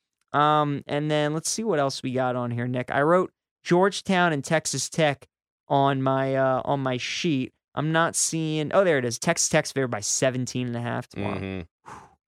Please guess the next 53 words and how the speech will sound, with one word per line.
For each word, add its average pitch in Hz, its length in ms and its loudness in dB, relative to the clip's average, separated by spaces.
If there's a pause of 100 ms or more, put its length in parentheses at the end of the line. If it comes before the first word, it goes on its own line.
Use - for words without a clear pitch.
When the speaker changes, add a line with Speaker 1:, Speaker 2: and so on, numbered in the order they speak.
(140)
Speaker 2:
Yeah. - 180 -6
Speaker 1:
I 170 80 6
like 190 200 6
the 131 140 0
under 127 200 2
in 117 100 -2
that 107 160 -4
game, 110 340 -6
minus 135 320 -2
one 131 120 -2
thirty-seven 127 560 -2
and 117 120 -4
a 110 40 -4
half. 110 320 -2 (240)
Georgetown's 107 520 -2
awful. - 220 -20 (440)
Speaker 2:
Georgetown 117 320 2
Speaker 1:
They, 90 40 -4
Speaker 2:
is 87 80 -8
bad. 92 180 -6
Georgetown's 180 440 2
Speaker 1:
oh. 147 40 -4
Speaker 2:
been 156 100 0
bad 147 260 2
for 110 120 -6
years. 101 360 -2
Speaker 1:
Years. 117 480 -4 (140)
Speaker 2:
And 104 100 -4
they 110 80 2
won't 117 200 0
Speaker 1:
Years. 117 100 2
Speaker 2:
fire 127 160 4
Patrick 127 360 -2
Ewing. 135 260 -2
Speaker 1:
No, 147 200 4
they 139 120 4
Speaker 2:
Can't 135 120 4
Speaker 1:
won't. 131 60 6
Speaker 2:
do 139 140 4
it. 101 160 -4
Speaker 1:
They 151 140 0
can't. 214 320 -2
Of 220 140 0
course 392 240 -2
Speaker 2:
Can't 151 120 2
Speaker 1:
not. 151 100 4
Speaker 2:
do 175 80 4
Speaker 1:
He's - 80 4
Speaker 2:
it. 180 60 2
Speaker 1:
royalty. 202 500 4 (220)
And 185 160 2
Texas 233 400 4
Tech, 214 360 4